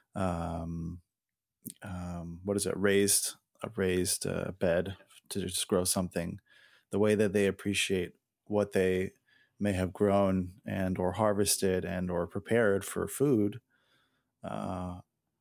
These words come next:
goes into a level of reverence,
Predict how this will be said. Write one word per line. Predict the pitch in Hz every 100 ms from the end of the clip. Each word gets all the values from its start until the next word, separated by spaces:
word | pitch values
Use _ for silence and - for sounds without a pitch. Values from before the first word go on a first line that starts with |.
| _ _ _ _
goes | 104 107 101
into | 107 101 113 101
a | -
level | 95 95 92 95 95
of | 95 92 90 - - _ _
reverence, | 101 101 95 98 98 98 95 - - -